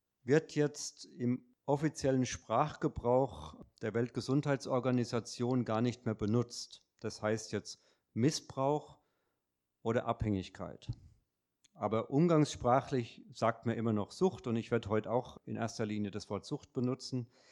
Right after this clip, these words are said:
Aber in der wissenschaftlichen Arbeit wird das nicht verwendet, Sucht, sondern es ist dann eine Abhängigkeit oder eben Missbrauch. Eine Sucht lässt sich nicht einfach so behandeln wie eben eine Krankheit.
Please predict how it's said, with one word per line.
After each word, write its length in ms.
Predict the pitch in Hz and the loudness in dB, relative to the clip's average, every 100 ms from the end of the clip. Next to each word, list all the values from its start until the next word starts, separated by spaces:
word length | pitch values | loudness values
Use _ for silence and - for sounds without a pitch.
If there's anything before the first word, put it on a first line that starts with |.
| - - _ _ | -20 -20 _ _
Aber 260 | 113 117 127 | -2 2 4
in 100 | 127 | 4
der 120 | 120 | 4
wissenschaftlichen 800 | 151 170 - 143 143 - 113 107 | 4 2 4 2 2 -4 0 0
Arbeit 640 | 107 143 147 147 143 - | 4 4 6 4 0 -2
wird 180 | 120 127 | -4 -2
das 160 | 117 | -2
nicht 200 | 120 117 | -2 0
verwendet, 480 | 120 101 104 98 85 | 0 2 2 0 -4
Sucht, 320 | - 110 - | -6 -6 -6
sondern 320 | - 98 95 | -6 -4 -4
es 160 | 92 98 | -8 -10
ist 120 | - | -8
dann 160 | 101 92 | -6 -4
eine 60 | 98 | -2
Abhängigkeit 880 | - 143 131 - 120 113 113 - - _ _ | 0 2 0 -2 -4 -4 -6 -10 -20 _ _
oder 400 | 175 104 101 104 | -4 -2 -2 -4
eben 440 | 101 98 98 101 - _ | -6 -4 -6 -6 -12 _
Missbrauch. 680 | - 104 - - 87 80 - - - - _ _ _ | -6 -6 -6 -10 -12 -12 -18 -20 -20 -20 _ _ _
Eine 120 | 117 113 | -4 -2
Sucht 560 | - 165 123 - - - _ _ _ | 0 0 -2 -14 -20 -20 _ _ _
lässt 360 | - 120 143 - | -2 -2 -2 -4
sich 260 | 143 120 | -6 -4
nicht 240 | 131 131 - | -4 -4 -4
einfach 400 | 110 120 - 110 | -2 -2 -2 -6
so 200 | - 113 | -4 -4
behandeln 800 | 110 92 95 135 123 92 80 67 - - - | -2 -2 2 2 2 -2 -4 -10 -20 -20 -12
wie 160 | 98 107 | -8 -4
eben 160 | 110 | 0
eine 80 | 139 | 0
Krankheit. 640 | - 220 202 98 85 - | 2 0 0 -2 -6 -10